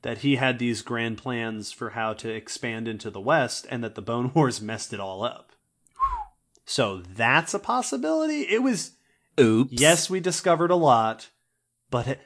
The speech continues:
Speaker 1: but at what cost? <laughs>
Speaker 2: What did it cost?
Speaker 1: <laughs> Everything. It wasn't that bad, uh, you know. I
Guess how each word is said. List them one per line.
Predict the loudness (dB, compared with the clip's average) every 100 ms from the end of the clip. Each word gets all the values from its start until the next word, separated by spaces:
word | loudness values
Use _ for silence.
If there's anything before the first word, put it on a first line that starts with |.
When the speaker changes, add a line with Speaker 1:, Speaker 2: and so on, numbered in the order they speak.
| _
Speaker 1:
but | -6 -2
at | -2 -2
what | -2 -2 -4
cost? | -2 0 0 2 0 0 -10
<laughs> | -16 -10 0
Speaker 2:
What | 2
did | 2 -2
it | 0
cost? | 4 6 4 0 -10 -12 -4 0
Speaker 1:
<laughs> | 6 6 6 4 4 2 0 -12 -14 -14 -14 -14 -18 -8
Everything. | -6 -6 -10 -12 -14 -16 2
It | 8 10
wasn't | 10 8
that | 8 8
bad, | 8 6
uh, | 4 0 2
you | 4
know. | 6
I | 6